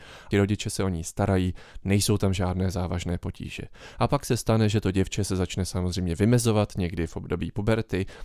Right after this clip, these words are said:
začnou tam nějaká ta dramata a najednou začne přemýšlet o tom, že ona vlastně má ten život strašně těžký, strašně komplikovaný, všichni ji svazují a ona hledá tu svou vlastní cestu a tak dál a tak dál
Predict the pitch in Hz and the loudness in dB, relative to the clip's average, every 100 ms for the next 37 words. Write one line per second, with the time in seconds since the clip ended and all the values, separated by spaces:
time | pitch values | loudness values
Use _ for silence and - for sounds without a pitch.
0 | - 95 92 101 92 95 98 87 - 95 | -6 -4 0 0 2 2 2 0 -2 -4
1 | - 90 104 117 - 107 - - - 104 | -2 0 2 2 2 0 -2 -10 0 6
2 | 139 156 147 147 143 120 117 - 120 120 | 6 6 6 4 4 2 2 2 4 2
3 | - 110 113 110 - - - - 104 101 | 2 2 2 0 -2 -2 -2 0 0 0
4 | - 104 123 131 110 107 - 117 104 98 | 0 2 4 4 4 2 0 2 2 2
5 | 104 101 101 98 - - 95 - 113 104 | 2 2 2 0 0 -2 -2 -2 -2 0
6 | 101 - 92 - 98 95 120 117 110 104 | -2 -2 -4 -2 -2 -2 -2 2 4 2
7 | 101 104 98 95 95 - - - - 95 | 0 2 2 2 -4 -10 -18 -8 -4 0
8 | 139 131 - 107 107 107 104 101 95 95 | 2 2 2 2 4 4 4 6 6 6
9 | 95 90 90 110 113 117 - 110 98 90 | 4 2 2 2 2 -2 -2 0 0 -2
10 | - 98 - 101 - 123 101 92 90 92 | -2 -4 0 -2 0 0 0 0 -2 -2
11 | 92 107 80 95 98 | -2 -2 -4 0 2